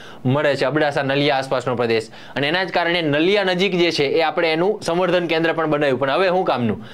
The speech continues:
પાણી, પાણી હોય કહેવાય ને કે આવ્યા પછી પાડ બાંધે શું કામનું ભાઈ? વસ્તી ઘટી ગઈ છે, હવે તો લગભગ કદાચ એક નરે નહીં રહ્યો હોય. <laughs> સમજાય? તો ટૂંકમાં ઘોરાડ જે છે હવે ગુજરાતમાંથી ધીમે ધીમે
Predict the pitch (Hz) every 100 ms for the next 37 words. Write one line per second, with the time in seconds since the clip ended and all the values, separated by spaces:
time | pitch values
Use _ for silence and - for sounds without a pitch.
0 | - - 165 180 175 165 160 175 165 165
1 | 180 185 170 170 160 151 160 156 160 160
2 | 160 156 151 156 170 220 165 127 117 101
3 | 101 - - - - - - - 135 170
4 | 175 165 160 202 185 160 143 143 156 160
5 | 160 165 170 170 180 175 180 190 196 180
6 | 175 147 117 113 123 - 123 - - -
7 | - - 175 175 135 147 143 175 175 127
8 | 156 175 180 175 160 160 180 165 147 160
9 | 160 156 143 147 143 143 170 269